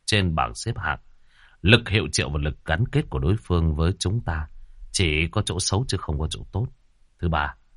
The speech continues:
cái tên Huy Hoàng này, nếu như chấp nhận gia nhập Nhất Kiếm thì nên cho hắn một vị trí trưởng lão." "Nhiều tin tức như vậy sao?"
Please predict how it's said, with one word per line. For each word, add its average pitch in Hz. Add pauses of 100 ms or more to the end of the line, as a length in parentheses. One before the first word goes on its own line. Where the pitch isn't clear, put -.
(2000)
cái 123
tên 107
Huy 87
Hoàng 65
này, 60 (400)
nếu 113
như 135 (240)
chấp -
nhận 107
gia 90
nhập 78
Nhất - (140)
Kiếm 107 (480)
thì 82
nên 95
cho 87
hắn 90
một 90
vị 67
trí 110
trưởng 58
lão." 71 (1160)
"Nhiều 73
tin 85
tức 123
như 85
vậy 67
sao?" 76